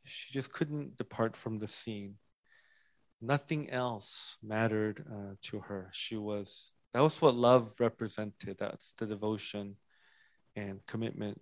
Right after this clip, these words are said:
that she had to the, the Son of God. Yeah, death. Death can devastate love. Death can end, can sever relationships, even the strongest of them.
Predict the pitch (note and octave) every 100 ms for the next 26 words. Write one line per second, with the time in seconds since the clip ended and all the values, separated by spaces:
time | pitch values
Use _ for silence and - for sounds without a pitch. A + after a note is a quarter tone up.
0 | - - - A#2+ G2 G2+ G2 G2 - -
1 | G2+ G2 G2+ G2 - - - _ - G#2
2 | - G2+ F#2+ G2+ F#2 F2 - _ _ _
3 | _ _ _ _ _ _ _ _ _ _
4 | _ - D3+ A#2+ A2 D3 A#2 - - -
5 | - - - - - _ - C#3 D#3+ -
6 | - E3 D3 D3+ E3+ - - D#3+ - D3+
7 | C#3 G2 - _ _ _ _ _ _ _
8 | _ _ _ _ _ _ _ A#2+ A#2+ -
9 | - - A#2 - B2+ B2 A2 G2+ - _
10 | - A2 G#2 - A#2+ A2+ A#2 A2+ C3+ C#3+
11 | - A2 A2 - G2+ - G#2 - - -
12 | - E3 A2 A#2 A2+ A2 G#2 - A2+ A2+
13 | G#2 G2 - G2 F#2+ G2 F#2